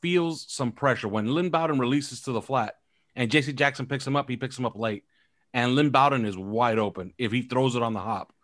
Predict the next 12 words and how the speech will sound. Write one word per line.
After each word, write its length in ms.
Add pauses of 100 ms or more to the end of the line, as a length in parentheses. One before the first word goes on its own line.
(260)
The 120
problem 460
is 240
he 100
had 120
to 80
get 240
off 220
of 80
his 160
spot 400 (460)
because 680